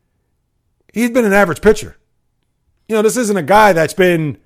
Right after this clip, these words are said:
lights out, game in, game out, or season in, season out, to where you could look at it and say, "Yeah, this is gonna be a difference maker." Can he still be that difference maker? Absolutely. But you don't know what you're gonna get when he comes here, and especially when he's playing in this market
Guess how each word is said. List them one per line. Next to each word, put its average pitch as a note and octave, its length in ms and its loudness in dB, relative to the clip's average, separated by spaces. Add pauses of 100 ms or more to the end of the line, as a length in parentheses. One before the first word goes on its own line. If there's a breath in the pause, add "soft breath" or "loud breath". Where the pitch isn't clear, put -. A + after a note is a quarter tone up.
(600)
lights F#3+ 400 2
out, F#3+ 420 2 (500)
game G3+ 300 2
in, G3+ 220 0
game F3 260 0
out, E3+ 460 -4 (840)
or D3+ 160 2
season E3+ 340 0
in, G3 140 4
season D3+ 300 -2
out, D3 220 -2
to D#3 100 0
where D3+ 160 2
you C#3+ 80 -2
could C#3+ 100 0
look F#3+ 160 2
at E3 60 -2
it C#3+ 60 -4
and C3+ 80 -10
say, C#3 200 0
"Yeah, C#3 220 2
this D3+ 180 -4
is C#3 80 -8
gonna C#3+ 200 -2
be C3 180 -2
a A2+ 40 -6
difference C3+ 320 -4
maker." F#2+ 300 -14 (460)
Can G3 260 2
he A#3+ 60 0
still A#3 200 2
be A#3+ 100 0
that A3+ 120 0
difference A3 280 -6
maker? A#3 280 0
Absolutely. D#3+ 680 -2 (960)
But G#3 100 4
you B3 60 2
don't C#4 140 2
know G#3 80 4
what F3 120 2
you're D3+ 80 -2
gonna C#3 140 -2
get C#3+ 160 0
when C3 100 -2
he B2 40 -4
comes C3 260 -4
here, C#3 160 0
and C3+ 120 -8
especially E3 380 -2
when C#3 140 0
he's B2 100 -6
playing D#3+ 420 -2
in C#3 420 -4
this F#3+ 200 0
market F3 540 -2